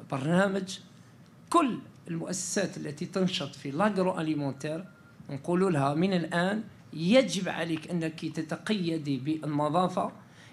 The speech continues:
يجب عليك أن تتقيدي بشروط سلامة وصحة المستهلك، لأن عندما تأتي إدارة التجارة في المستقبل سيكون قرار الغلق النهائي، سنقوم بعملية الغلق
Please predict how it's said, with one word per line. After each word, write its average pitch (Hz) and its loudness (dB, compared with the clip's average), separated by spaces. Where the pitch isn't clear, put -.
يجب 190 4
عليك 180 -2
أن 175 0
تتقيدي 170 0
بشروط 170 0
سلامة 180 2
وصحة 185 -4
المستهلك، 135 -8
لأن 196 4
عندما 180 0
تأتي 185 0
إدارة 175 6
التجارة 147 0
في - -8
المستقبل 180 0
سيكون 180 0
قرار 170 2
الغلق 151 -2
النهائي، 143 0
سنقوم 156 0
بعملية 170 0
الغلق 147 0